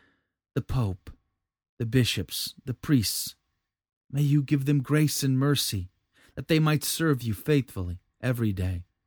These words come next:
And for all those who have failed, we pray that you will give them the grace of reconciliation, that they might repent and be reconciled. We pray for the conversion of sinners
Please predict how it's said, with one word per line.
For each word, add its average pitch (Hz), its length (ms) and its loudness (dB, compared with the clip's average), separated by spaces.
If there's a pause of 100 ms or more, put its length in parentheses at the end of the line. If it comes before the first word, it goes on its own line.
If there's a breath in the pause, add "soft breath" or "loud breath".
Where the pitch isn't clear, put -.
(400 loud breath)
And 131 160 0
for - 180 -6
all 170 240 2
those 165 380 2
who 147 160 4
have 131 120 2
failed, 151 540 0 (400 soft breath)
we 131 100 -2
pray 127 400 0
that 107 220 -6
you 123 80 -2
will 104 100 0
give 117 260 -2
them 117 120 0
the 110 80 0
grace 117 420 0
of 101 120 -4
reconciliation, 104 920 -4
that 95 160 -6
they 117 140 0
might 123 300 0
repent 110 540 -4 (400)
and 110 100 -6
be 113 120 2
reconciled. 92 960 -4 (760 loud breath)
We 131 100 0
pray 151 280 2
for 143 200 2
the 135 80 0
conversion 139 600 4
of 127 80 -2
sinners 139 560 -2